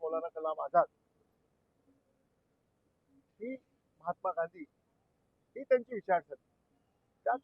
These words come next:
तत्वाचं ते पालन करतात. सर्व धर्म समभावना मानतात. एकीकडे काँग्रेस, काँग्रेस,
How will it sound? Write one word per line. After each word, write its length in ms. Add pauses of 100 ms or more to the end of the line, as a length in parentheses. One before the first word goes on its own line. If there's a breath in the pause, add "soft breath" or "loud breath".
तत्वाचं 400
ते 140
पालन 280 (100)
करतात. 280 (800)
सर्व 200
धर्म 280
समभावना 600
मानतात. 320 (920)
एकीकडे 380
काँग्रेस, 380 (1400)
काँग्रेस, 380